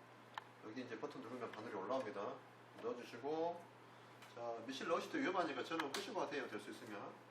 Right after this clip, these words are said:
자, 그리고 오른쪽에 보시면은 이렇게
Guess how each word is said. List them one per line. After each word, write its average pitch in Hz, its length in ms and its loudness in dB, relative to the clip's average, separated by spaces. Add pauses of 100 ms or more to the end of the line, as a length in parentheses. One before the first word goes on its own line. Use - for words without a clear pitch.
(220)
자, 104 80 -6
그리고 110 280 -2
오른쪽에 151 420 2
보시면은 139 580 0 (680)
이렇게 - 300 -2